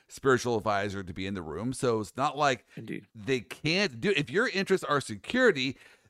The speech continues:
Speaker 1: then you're gonna have to answer why all these other prisons are able to do this.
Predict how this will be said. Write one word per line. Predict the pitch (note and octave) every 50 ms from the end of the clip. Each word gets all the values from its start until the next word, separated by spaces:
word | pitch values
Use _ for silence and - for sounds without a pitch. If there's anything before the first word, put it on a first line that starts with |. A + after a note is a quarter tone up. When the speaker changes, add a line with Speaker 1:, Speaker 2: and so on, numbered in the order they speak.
| _ -
Speaker 1:
then | C3 D3 F3 E3+
you're | E3+ A3 C4
gonna | B3+
have | A#3
to | - F#3 -
answer | F#3+ G#3+ A#3 F#3 - F3+
why | D#3+ C#3+ C#3+ D3+ F3+ G#3 A3
all | - - F3 F#3 F#3+ G3
these | F3 E3+ E3 - - -
other | C#3 D#3+ G3 G3 G#3 F#3+
prisons | - - - - A3+ B3+ C#4+ A#3+ D#3 E3 D#3 D3+ D3+ C3 B2 - -
are | C#3+ D#3 D#3+
able | F3+ F3+ F3+ D3
to | C#3+ B2 C#3+
do | C3 G2+ C#3 F3 A3 A#3+ G#3+
this. | D#3+ D#3 C#3+ C#3 C#3 C3 - -